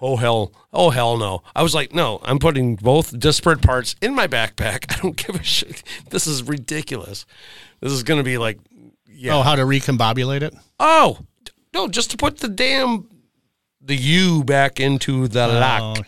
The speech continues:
Speaker 2: yeah,
Speaker 1: part,
Speaker 2: that's
Speaker 1: 'cause
Speaker 2: got
Speaker 1: it's got that little wibby, wibby wop
Speaker 2: Yeah,
Speaker 1: on
Speaker 2: that,
Speaker 1: it.
Speaker 2: that, there are different versions of kryptonites now. Just
Speaker 1: Oh, and it was just like, "Fuck you," whatever. Okay, I get this one. But it, he, he, uh, there's a sweet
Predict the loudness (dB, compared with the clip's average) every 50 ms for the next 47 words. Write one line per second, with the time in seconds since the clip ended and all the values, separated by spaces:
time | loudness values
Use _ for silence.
0 | _ -8 -2 0 2 2 2 0 0 0 2 2 2 0 0 0 2 2 2 2
1 | 2 2 4 4 4 6 4 4 0 -4 -8 0 2 2 4 4 2 0 -2 2
2 | 4 4 4 4 4 2 2 2 0 0 -2 -4 -8 -14 -16 _ _ _ -4 -2
3 | 0 0 0 0 -2 -4 -4 -8 -16 -10 -6 -4 -4 -4 -6 -12 _ _ _ _
4 | -2 0 2 2 4 2 2 2 0 -2 -2 0 -2 0 2 2 2 2 0 -2
5 | -2 -4 -4 -6 -6 -4 -6 -6 -4 -4 -6 -4 -4 -4 -4 -4 -4 0 2 6
6 | 8 8 10 10 10 8 8 8 6 6 4 0 -2 0 0 2 2 2 2 2
7 | 2 2 2 0 0 0 0 0 -2 -4 -10 _ -8 -4 -4 -4 -4 -4 -4 -2
8 | 0 0 0 0 -2 -4 -6 -6 -4 -4 -6 -6 -8 -6 -6 -6 -4 -4 -6 -6
9 | -6 -6 -6 -6 -6 -6 -6 -6 -6 -6 -8 -12 -14 -20 -20 -20 _ _ -20 _
10 | _ _ -10 -8 -6 -6 -8 -8 -12 _ -14 -12 -12 -12 -12 -16 -18 -20 _ _
11 | _ _ _ -12 -10 -8 -6 -6 -4 -4 -4 -4 -2 -2 -2 -2 -2 -2 -2 -2
12 | -4 -6 -8 -12 -14 -18 _ _ _ _ _ _ _ _ _ _ _ _ -6 -4
13 | -4 -2 -2 -2 -4 -4 -4 -6 -10 -14 _ _ _ -6 -4 -4 -4 -4 -6 -8
14 | -8 -8 -6 -4 -4 -4 -4 -4 -6